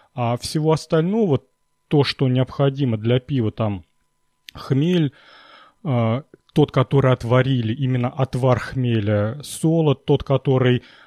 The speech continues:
отварили ради того, чтобы получить, э, пищу для бактерий, ну, для дрожжей. Этого всё там нету, поэтому, ну, по сути дела, это, знаете как, это вот как блинчики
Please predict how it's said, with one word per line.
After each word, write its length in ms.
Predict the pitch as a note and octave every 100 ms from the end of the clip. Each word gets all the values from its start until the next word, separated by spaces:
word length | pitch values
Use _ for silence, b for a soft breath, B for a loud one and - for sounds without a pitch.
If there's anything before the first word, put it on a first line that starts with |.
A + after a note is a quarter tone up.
| B
отварили 580 | B2+ C3 C3 C#3 C#3 A#2+
ради 240 | B2 A#2
того, 280 | - B2+ C3+
чтобы 300 | - B2 A#2+
получить, 720 | - C3 C3+ - C3+ A#2+ - - _ _ _ _ _ _ _ -
э, 420 | A2+ G#2+ A2 A2+ -
пищу 400 | - D#3+ - C#3+
для 140 | A#2+ B2
бактерий, 840 | B2+ B2+ - C3 A#2 A2 G#2+ B2+ _ _ _ _
ну, 300 | D#3+ C#3 A#2
для 200 | F#2+ A2+
дрожжей. 680 | A2+ A#2 A2+ - B2+ G#2 F#2+ b b b b b b b _
Этого 400 | F3 F3 E3 C#3+
всё 220 | C3+ E3 D3+
там 260 | D3 D3+
нету, 240 | F#3+ F3+ F3
поэтому, 760 | B2 C#3 C#3+ C#3 C#3 C3+ C3
ну, 520 | C#3 C#3+ D#3+ F3+ C3 - _ _ _ _
по 80 | D3+
сути 240 | - F#3+
дела, 240 | E3 F3+ E3+
это, 160 | D#3+ D#3+
знаете 280 | F#3+ F#3+ C3+
как, 280 | A#2+ G2+ C3+
это 160 | -
вот 140 | C#3 -
как 220 | C#3+ B2
блинчики 1000 | C3 D3+ C#3+ - C3+ - B2+ A#2+ A#2+